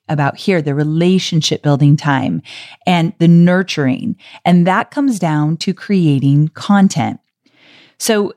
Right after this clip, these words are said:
let's just say you disappear after a launch, and for months, nobody hears from you because you're head down serving your students.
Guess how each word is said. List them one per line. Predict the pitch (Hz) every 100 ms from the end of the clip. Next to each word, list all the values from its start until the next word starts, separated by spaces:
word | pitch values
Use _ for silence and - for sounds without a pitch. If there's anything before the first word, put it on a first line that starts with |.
| _
let's | 226 247 285 -
just | 339 320
say | 240 196 185 185 -
you | 180 196
disappear | 160 180 190 - 170 160 -
after | 147 - 151
a | 143
launch, | 139 135 - - -
and | 151
for | 147 165
months, | 175 185 185 180
nobody | 165 165 160
hears | 165 151
from | - 156
you | 151 151
because | 143 143
you're | 139
head | 135 185 175
down | 170 156 160 156
serving | - 165 156 165
your | 151
students. | 139 - - 175 151 127 127 -